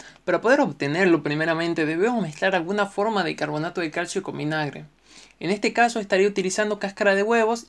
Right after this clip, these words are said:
y vinagre de cocina al cinco por ciento. También pueden utilizar otros recursos diferentes como las ostras de mar como fuente de carbonato de calcio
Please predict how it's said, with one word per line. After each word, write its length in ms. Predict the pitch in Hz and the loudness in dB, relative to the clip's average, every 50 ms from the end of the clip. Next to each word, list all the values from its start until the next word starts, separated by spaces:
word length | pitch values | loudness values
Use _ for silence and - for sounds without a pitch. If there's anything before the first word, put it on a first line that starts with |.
| _ _ | _ _
y 120 | - 269 | -4 -2
vinagre 360 | 277 262 220 202 196 196 202 | 0 2 4 4 4 6 6
de 120 | 202 190 - | 4 4 4
cocina 340 | 165 156 151 - 180 180 | 0 -2 -2 -2 -2 -2
al 80 | 175 156 | -2 -2
cinco 320 | - - 180 175 170 156 | -2 -4 -4 -4 -4 -4
por 100 | - 156 | -4 -4
ciento. 480 | 151 - - 196 175 156 151 156 151 151 - _ - - - - - - _ _ _ | -2 0 0 0 0 0 -2 -6 -10 -12 -14 _ -20 -20 -20 -20 -20 -20 _ _ _
También 260 | - 175 190 226 240 | -4 -2 -2 -2 -2
pueden 400 | 233 233 226 214 214 214 202 196 190 | 0 0 2 2 2 2 2 0 -2
utilizar 540 | 175 151 147 170 170 170 - 202 196 - - | -6 -4 -2 -2 -2 0 0 -2 -2 -2 -4
otros 340 | - 214 226 - 269 233 - | -8 -8 -6 -4 -6 -6 -4
recursos 400 | - 180 - 196 208 202 202 170 | -6 -4 -2 -2 -2 -2 -4 -6
diferentes 640 | 170 156 - - 202 233 247 233 - - 170 156 - | -6 -6 -2 0 0 2 2 2 0 -2 -4 -4 -6
como 240 | - 165 151 151 | -6 -4 -2 -2
las 180 | 147 139 - - | -2 -2 -4 -6
ostras 300 | 160 - - - 175 156 | -10 -10 -10 -8 -6 -4
de 80 | 151 147 | -4 0
mar 240 | 151 175 196 208 | 2 4 4 4
como 180 | 196 165 147 143 | 2 0 -2 -2
fuente 280 | 139 - 165 165 160 165 | -2 -4 -4 -2 -2 -2
de 80 | 147 | 0
carbonato 360 | 156 147 143 143 156 160 - | -2 -2 -2 -2 -4 -4 -4
de 80 | 165 151 | -4 0
calcio 540 | - 185 185 185 175 - - 175 160 160 | 4 4 6 6 4 0 -4 -4 -4 -6